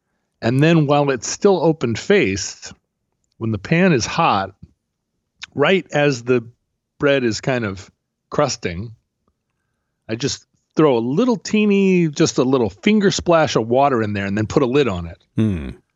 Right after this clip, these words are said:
Speaker 1: And it steams the cheese so that when you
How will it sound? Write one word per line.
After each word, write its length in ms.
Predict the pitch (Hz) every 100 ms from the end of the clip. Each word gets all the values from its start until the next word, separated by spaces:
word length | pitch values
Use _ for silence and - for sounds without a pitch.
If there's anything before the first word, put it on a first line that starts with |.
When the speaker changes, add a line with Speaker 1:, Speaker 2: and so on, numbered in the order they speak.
| _ _ - _
Speaker 1:
And 140 | 113 113
it 120 | -
steams 960 | - - - - 151 160 170 160 147 113
the 100 | 110
cheese 1000 | - - 143 117 92 82 85 - - - _ _ _ _ _ _ _ _ _ _ _ _ _ _
so 160 | - 117
that 120 | 113
when 180 | 110 113
you 140 | 107